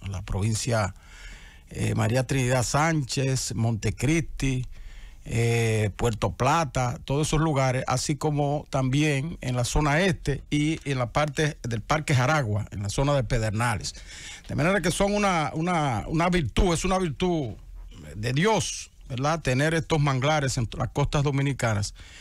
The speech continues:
Y hoy que se celebra el Día Internacional de su conservación,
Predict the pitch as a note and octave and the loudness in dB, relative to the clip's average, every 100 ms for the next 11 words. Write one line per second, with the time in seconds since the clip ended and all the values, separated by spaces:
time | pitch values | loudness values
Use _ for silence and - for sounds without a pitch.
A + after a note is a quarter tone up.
0 | - - - B2+ F#3 G3 E3+ D3 D#3 C#3 | -16 -10 0 4 4 2 0 2 2 2
1 | D#3+ D#3+ C#3+ D#3 E3 D#3 - C#3+ C3+ C#3+ | 2 2 2 2 2 0 -2 -2 0 2
2 | C#3 B2 - - A2 A2+ E3 D#3+ D3+ D3+ | 2 0 -4 -6 -4 -2 -2 0 2 2
3 | C#3 C3 B2+ A#2 | 2 2 0 0